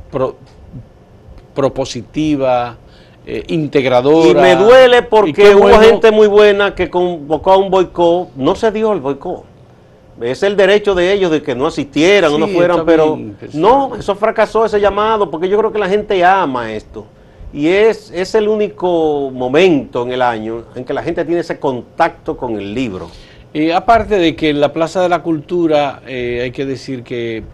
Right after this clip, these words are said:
Speaker 1: se conservó también, hubo, eh, un conocimiento mayor.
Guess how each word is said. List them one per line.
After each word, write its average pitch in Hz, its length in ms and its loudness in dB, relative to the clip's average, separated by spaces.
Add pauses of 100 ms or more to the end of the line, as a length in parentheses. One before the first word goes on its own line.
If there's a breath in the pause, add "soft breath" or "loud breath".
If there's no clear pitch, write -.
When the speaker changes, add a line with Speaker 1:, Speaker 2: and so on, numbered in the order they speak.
Speaker 1:
se 127 220 -10
conservó 135 720 -4
también, 143 720 -4
hubo, 135 500 -4 (680 soft breath)
eh, 131 240 -4
un 165 220 -4
conocimiento 143 760 -4
mayor. 143 580 0